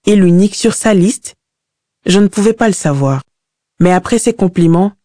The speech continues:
j'avais des raisons d'avoir la certitude que mon heure avait sonné. « Maître Ewelo »,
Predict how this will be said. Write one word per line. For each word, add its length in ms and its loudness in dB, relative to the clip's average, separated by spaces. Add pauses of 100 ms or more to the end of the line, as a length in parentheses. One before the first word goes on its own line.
(220)
j'avais 320 2
des 120 2
raisons 460 0 (300)
d'avoir 320 0
la 100 0
certitude 800 -4
que 100 -2
mon 280 2
heure 240 -2 (100)
avait 280 0
sonné. « 460 -4 (1400)
Maître 320 0
Ewelo », 420 0